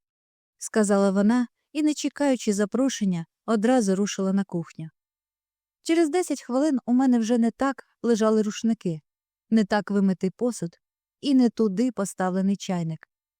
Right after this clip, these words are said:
Я промовчала. Потім ще раз, потім ще. Але коли вона одного дня прийшла,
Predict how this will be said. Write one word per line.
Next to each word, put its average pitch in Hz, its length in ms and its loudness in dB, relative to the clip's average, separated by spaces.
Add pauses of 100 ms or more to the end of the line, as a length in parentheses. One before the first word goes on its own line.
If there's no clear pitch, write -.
(400)
Я 277 160 2
промовчала. 175 720 0 (440)
Потім 226 320 0
ще 226 260 0
раз, 185 320 -6 (360)
потім 180 300 -2
ще. 196 340 -4 (680)
Але 277 220 4
коли 277 260 2
вона 226 240 2
одного 214 340 0
дня 226 220 0
прийшла, 214 480 -4